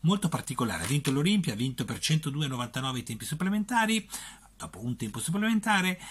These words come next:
Al termine di una partita che, come dicevamo, mi ha, eh, lasciato abbastanza perplesso per alcuni aspetti. Sicuramente da un punto di vista estetico si è trattato di una partita molto godibile, da un certo punto di vista,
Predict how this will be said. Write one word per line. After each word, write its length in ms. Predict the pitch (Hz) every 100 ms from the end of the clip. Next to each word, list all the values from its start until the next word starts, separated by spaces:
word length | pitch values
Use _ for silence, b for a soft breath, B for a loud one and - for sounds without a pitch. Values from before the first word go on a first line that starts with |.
| B
Al 160 | 160 151
termine 300 | 214 202 180
di 60 | 160
una 160 | 160
partita 320 | 165 156 196
che, 100 | 165
come 160 | 151 143
dicevamo, 400 | 143 170 185 175
mi 160 | 131 135
ha, 180 | 139 -
eh, 160 | 127
lasciato 360 | 127 123 160 160
abbastanza 460 | 123 127 - 160 160
perplesso 460 | 135 139 180 185
per 120 | 156
alcuni 260 | 123 - 113
aspetti. 360 | 104 98 87 95
Sicuramente 640 | 156 - 165 165 196 180
da 100 | 135
un 80 | 107
punto 240 | 143 139
di 100 | 123
vista 240 | 135 131
estetico 640 | 127 - 160 160 - 160 - B B B
si 220 | - 127
è 60 | 117
trattato 380 | 117 113 131
di 100 | 131
una 120 | 117 107
partita 380 | 107 151 147 110
molto 300 | 120 117 104
godibile, 480 | 107 131 104 92
da 120 | 87 101
un 100 | -
certo 280 | 120 -
punto 240 | 120 131 127
di 100 | 123
vista, 440 | 131 - 139 131